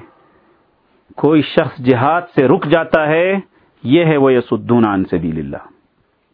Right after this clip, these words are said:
میرے کسی عمل کی وجہ سے، میرے کسی اخلاق کی وجہ سے، میرے کسی غلط کردار کی وجہ سے کوئی مسلمان جہاد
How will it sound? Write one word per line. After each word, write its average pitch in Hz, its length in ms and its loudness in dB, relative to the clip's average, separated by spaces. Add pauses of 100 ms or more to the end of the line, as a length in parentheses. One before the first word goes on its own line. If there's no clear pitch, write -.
(500)
میرے 202 560 2
کسی 190 400 2
عمل 170 320 2
کی 202 180 2
وجہ 151 300 2 (120)
سے، 131 140 2
میرے 170 340 2
کسی 175 380 0
اخلاق 151 520 0
کی 220 120 0
وجہ 170 380 4
سے، 151 140 2
میرے 185 340 4
کسی 175 360 2
غلط 160 380 0
کردار 175 500 2
کی 240 140 0
وجہ 160 240 2 (100)
سے 80 140 0 (760)
کوئی 220 240 2
مسلمان 190 760 2
جہاد 151 480 0